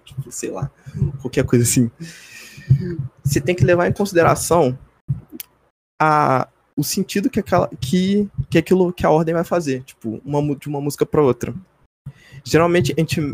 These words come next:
é, mede, entre aspas, isso em dinâmica. Tipo, uma música mais lenta, ela tem uma dinâmica mais baixa, e uma música mais rápida, assim, ela tem uma dinâmica mais alta.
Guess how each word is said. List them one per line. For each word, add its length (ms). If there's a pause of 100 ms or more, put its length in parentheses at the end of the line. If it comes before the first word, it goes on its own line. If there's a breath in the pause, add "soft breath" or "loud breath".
(120)
é, 300
mede, 640 (420)
entre 220
aspas, 460
isso 280 (220)
em 80
dinâmica. 500
Tipo, 240
uma 200
música 280
mais 200
lenta, 280
ela 60
tem 100
uma 80
dinâmica 360
mais 160
baixa, 420 (640)
e 40
uma 160
música 440 (480)
mais 480
rápida, 420
assim, 160
ela 80
tem 100
uma 80
dinâmica 360
mais 180
alta. 340